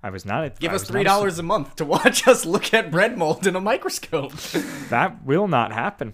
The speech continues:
Speaker 1: but, you know, maybe we'll review a YouTube video where someone else does.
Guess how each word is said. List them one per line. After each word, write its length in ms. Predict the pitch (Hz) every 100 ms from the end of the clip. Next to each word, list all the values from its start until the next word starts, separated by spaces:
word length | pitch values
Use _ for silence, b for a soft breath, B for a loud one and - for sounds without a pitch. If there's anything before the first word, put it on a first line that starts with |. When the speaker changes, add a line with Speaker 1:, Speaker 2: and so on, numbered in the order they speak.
| - -
Speaker 1:
but, 180 | 113
you 80 | 143
know, 160 | 131 139
maybe 180 | 143 147
we'll 200 | 151 147
review 420 | 143 131 131 151
a 60 | 139
YouTube 360 | 143 139 147
video 320 | 131 131 131 123
where 100 | 127
someone 340 | - 127 120
else 280 | 123 - -
does. 500 | - - 160 -